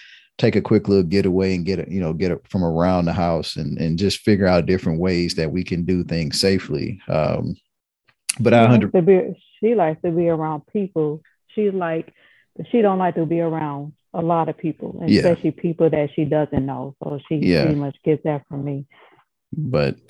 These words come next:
Speaker 1: yeah, I don't mean, I, I think, but I think you start to find out not just, you know, about our marriage, but just around, about our family, you know.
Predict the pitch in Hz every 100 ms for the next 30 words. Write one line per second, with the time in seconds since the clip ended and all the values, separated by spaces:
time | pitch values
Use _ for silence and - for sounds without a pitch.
0 | - - - _ 156 147 143 156 160 156
1 | 107 107 123 151 113 - - 127 117 -
2 | 76 151 131 120 - 107 104 - 107 104
3 | 101 95 98 107 107 101 98 - - -
4 | 101 95 90 87 85 92 95 92 90 -
5 | 92 85 80 95 - 87 87 85 - 82
6 | 85 76 71 - 95 85 - - - -
7 | 78 73 67